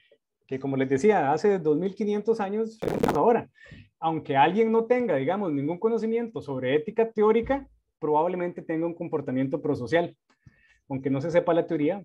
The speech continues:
va a tener, digamos, la, la evolución nos dota, digámoslo así, con, con esas características, porque es parte del proceso de toda la especie, de todas las especies. Eh, diría Mary Midley, ¿verdad? La sociabilidad no es solo de los seres humanos.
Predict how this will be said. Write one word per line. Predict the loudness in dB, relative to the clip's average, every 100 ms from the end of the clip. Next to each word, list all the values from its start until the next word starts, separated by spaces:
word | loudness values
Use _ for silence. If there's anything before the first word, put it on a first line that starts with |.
| _ -10
va |
a | -4
tener, | -2 -2
digamos, | -2 -2 -2 -4 -12 _ _ _ -10
la, | -2 0 0 -2 -6 -18 _ _ _ _ -20 -20 -20 -20 -20 -8
la | 0 4
evolución | 6 6 4 0 -2 0 0 -2
nos | -4 -2
dota, | 0 0 -2
digámoslo | -2 -4 -4 -4
así, | -4 -6 -12 _ _
con, | -6 -4 -4
con | -4 -4
esas | -2 -2
características, | -2 -2 0 0 0 -4 -6 -8 -10 _ _ _ _ _ _ _ _
porque | -4 2 2
es |
parte | 4 4 4 2
del | 0
proceso | 0 0 0 2 -2
de |
toda | 2 2 4
la | 0
especie, | 2 2 2 -4 -6 -18 _
de | -10
todas | 0 2 4
las | 2
especies. | -2 -4 -2 -6 -14 _ -14 -14 -20 _ -20
Eh, | -14
diría | -6 -2 -2
Mary | 0 -2
Midley, | -2 -2 -4
¿verdad? | -6 -6 -4
La | -4
sociabilidad | -4 -4 -4 -4 -4 0
no | 0
es | 2
solo | 2 2
de | 2
los | 2
seres | 2 2
humanos. | 2 0 -2 -8